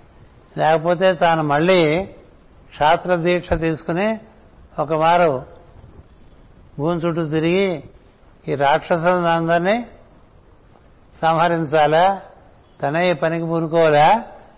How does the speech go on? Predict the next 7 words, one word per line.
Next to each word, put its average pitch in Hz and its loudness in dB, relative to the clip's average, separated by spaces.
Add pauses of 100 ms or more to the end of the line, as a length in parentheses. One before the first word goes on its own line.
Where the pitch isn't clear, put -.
(280)
ఈ 180 2
పని 185 0
చేయడానికి 190 2
ఎవడన్నా 180 4
పుట్టాడా? 135 0 (1400)
ఇదొక 147 -12
విషయం. 143 -18